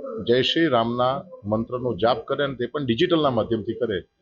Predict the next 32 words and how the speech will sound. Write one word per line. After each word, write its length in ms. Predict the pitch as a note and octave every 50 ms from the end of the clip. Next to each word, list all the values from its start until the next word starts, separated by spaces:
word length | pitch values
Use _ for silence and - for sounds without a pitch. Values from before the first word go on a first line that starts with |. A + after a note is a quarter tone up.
| _ _ _ _ A2+
એવી 120 | A2+ B2
એક 80 | A#2 -
સુંદર 320 | - A2+ A2+ B2 C#3+ C3+
મજાની 340 | A#2 A2 G#2 A#2+ A#2 A#2 A2
સેવાની 360 | - - G#2 G#2+ A2 G#2 G2
શરૂઆત 320 | - - F#2 G2+ A2 A2+
કરી 220 | - _ A#2 A#2+ A2+
છે. 140 | - - _ _ _ _ _ _ _ _ _ _ _ _ _ _ _ _ _ _ _ _ _ A#2 B2
એક 100 | A#2 B2
હજાર, 340 | A2+ A2 A#2 A#2 A#2 A#2 A2+ A2 - -
બે 220 | A#2 G#2+ A2+ A2+
હજાર, 280 | A2+ G#2+ A2+ A2+ A2+ A2
ત્રણ 260 | G2 - G#2 G#2 A2+
હજાર, 340 | A2+ G2+ G2+ A2 A2+ A2+ G2
ચાર 220 | - G2+ G2+ G#2+
હજાર, 280 | A2 G2 G2+ A2 A2 G#2
જેટલા 300 | - A#2 - - F3 E3
આપ 120 | D#3 C#3
જપ 240 | A2+ B2+ D3 C3 -
કરતા 300 | - B2+ G#2+ A2 D3 C#3+ C3+
જાઓ 200 | C#3 C#3+ C#3 C3+
તે 140 | - C3+
પ્રમાણે 440 | B2 A#2 B2+ B2+ C3+ C3 A#2 G2 F2 - - _ _ _ _ _ _ -
અલગ 260 | A2+ A#2+ C#3+ D3+ C#3
અલગ 220 | D3+ D3+ D#3 D#3 D3+
પ્રકારની 760 | - - A#2 - - C3+ C3 B2+ C3 C3 - C3+ - A#3 A#3+ - - - - - - - - - - - - - - - - - _
વસ્તુઓથી, 640 | - A#2 - - - F#3 E3+ D3+ C3 - A#2+ F#2+ - - _ _ _ - _ _ _ -
શ્રી 100 | - B2
રામ 260 | G#2+ A2+ B2 C#3+ D3
ભગવાનની 560 | B2+ B2+ A#2 A#2+ B2+ C3 C3+ C3+ C3+ C#3 D3 C#3
વસ્તુઓથી 800 | A#2 A2 A2+ - - B2+ B2+ B2 - - C3 C#3+ D#3+ E3+ - _ _ _ _ _
એમને 460 | A#2 A2+ A#2+ B2 B2+ C3 C3 C3+ C3